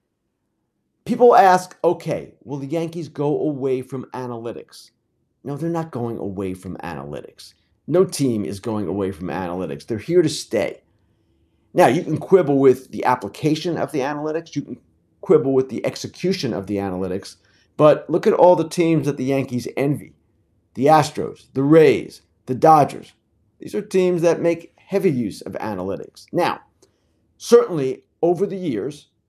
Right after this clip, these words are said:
fans and even some old school people within the game, perhaps especially some old school people within the game, have complained that the balance is out of whack.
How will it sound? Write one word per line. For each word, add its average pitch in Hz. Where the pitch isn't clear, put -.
fans 143
and 131
even 160
some 139
old 139
school 139
people 139
within 120
the 107
game, 127
perhaps 123
especially 101
some -
old 110
school 110
people 113
within 107
the 98
game, 143
have 147
complained 143
that 139
the 135
balance 127
is -
out 120
of 123
whack. -